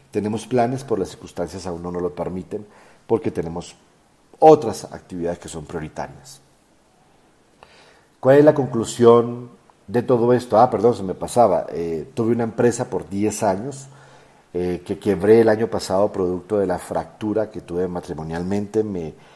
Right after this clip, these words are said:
me desconecté completamente y la empresa empezó para abajo, para abajo, para abajo, para abajo, hasta que quebró en el dos mil dieciocho.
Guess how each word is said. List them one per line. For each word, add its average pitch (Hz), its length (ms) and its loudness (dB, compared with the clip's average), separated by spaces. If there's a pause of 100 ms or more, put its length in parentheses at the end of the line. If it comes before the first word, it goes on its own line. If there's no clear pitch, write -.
(220)
me 98 140 0
desconecté 104 520 0
completamente 127 640 0
y 135 40 0
la 120 80 2
empresa 95 240 -6
empezó 98 260 -8
para 95 160 0
abajo, 104 300 2
para 90 160 0
abajo, 98 260 -4
para 85 160 -4
abajo, 92 240 -2
para 107 220 0
abajo, 120 260 0
hasta - 300 -10
que 80 140 -12
quebró 87 520 -2
en 110 80 -6
el 90 140 -8
dos 76 200 -14
mil 87 240 -12
dieciocho. 110 720 -4